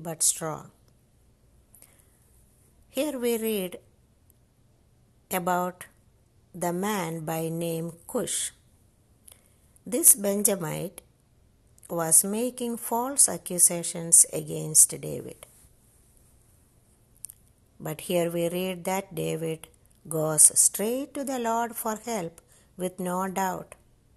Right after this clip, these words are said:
no other second plan or thought. He fully trusts in the Lord. Sometimes some of us make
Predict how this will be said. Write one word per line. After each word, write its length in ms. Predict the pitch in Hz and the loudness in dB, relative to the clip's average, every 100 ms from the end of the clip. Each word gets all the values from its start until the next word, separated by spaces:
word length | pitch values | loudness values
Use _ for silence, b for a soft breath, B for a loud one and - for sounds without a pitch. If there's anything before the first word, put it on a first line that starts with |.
| _ - _ _ _ _ _ - | _ -20 _ _ _ _ _ -8
no 300 | 180 214 247 | -2 2 2
other 260 | 240 233 | 0 0
second 560 | 233 - 226 226 240 220 | 8 8 8 -2 -4 -2
plan 360 | 220 214 226 226 | -2 -2 -2 -4
or 120 | 220 | -6
thought. 500 | - 262 240 170 - - _ _ - B B - | -8 -8 -6 -8 -12 -20 _ _ -20 B B -10
He 160 | 160 | -8
fully 600 | 160 - 175 170 165 165 - _ _ - - | -6 -6 -4 -4 -4 -6 -12 _ _ -20 -8
trusts 340 | 160 156 - 165 | -2 10 10 10
in 140 | 151 | 4
the 100 | 156 | -6
Lord. 380 | 143 143 151 - _ _ - _ _ - _ - _ _ _ _ _ _ _ _ _ _ _ _ _ _ _ _ - - - _ - - | -8 -10 -12 -16 _ _ -20 _ _ -20 _ -20 _ _ _ _ _ _ _ _ _ _ _ _ _ _ _ _ -20 -20 -20 _ -8 4
Sometimes 760 | - 285 302 262 190 202 240 | 4 4 0 0 0 6 8
some 280 | - 247 311 | 8 6 -2
of 200 | 277 214 | -2 2
us 220 | 202 - | 6 6
make 560 | 190 190 214 233 - | 6 0 -2 -2 -10